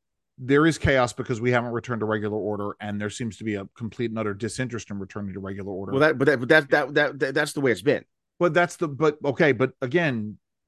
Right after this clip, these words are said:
Speaker 1: just because something has been chaotic for twenty-five years doesn't mean that it's not chaotic now. I mean, you, you can say that chaos may be the natural state of being up on Capitol Hill,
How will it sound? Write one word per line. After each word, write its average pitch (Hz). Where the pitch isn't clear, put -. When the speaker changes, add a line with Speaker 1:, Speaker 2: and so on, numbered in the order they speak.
Speaker 1:
just -
because 160
something 156
has 135
been 147
chaotic 135
for -
twenty-five 131
years 147
doesn't 123
mean 123
that 120
it's 110
not 120
chaotic 104
now. 127
I 101
mean, 110
you, 139
you 147
can 139
say 175
that 131
chaos 143
may 135
be 123
the 120
natural 123
state 110
of 92
being 190
up 120
on 107
Capitol 95
Hill, 82